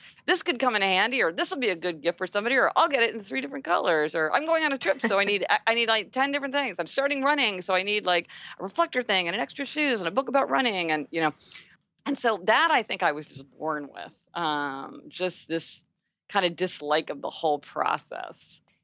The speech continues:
Speaker 1: And yeah, but I mean, I, so I think if, if anything, I just sort of unconsciously absorbed my family's, uh, values and attitudes ab-, about it, um,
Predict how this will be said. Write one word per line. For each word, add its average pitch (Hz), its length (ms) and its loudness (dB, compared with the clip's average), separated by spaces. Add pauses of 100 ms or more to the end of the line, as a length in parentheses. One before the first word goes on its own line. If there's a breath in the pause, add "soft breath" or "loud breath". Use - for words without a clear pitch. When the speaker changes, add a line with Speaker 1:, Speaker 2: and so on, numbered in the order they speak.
(240)
Speaker 1:
And 196 760 4 (440)
yeah, 285 460 -2
but 240 160 4
I 254 80 4
mean, 247 300 2
I, - 80 2
so 254 160 2
I 240 80 4
think 247 200 -2
if, - 220 0
if 196 140 0
anything, 214 320 2
I 170 80 4
just 180 160 -2
sort 175 120 2
of - 80 -2
unconsciously 156 1300 0 (240)
absorbed 160 800 4
my 151 180 4
family's, 151 1000 -2 (540)
uh, 156 280 6
values 156 540 4
and 143 100 -2
attitudes 147 540 -4
ab-, - 100 -12 (100)
about 143 440 2
it, - 400 -6
um, 143 640 -8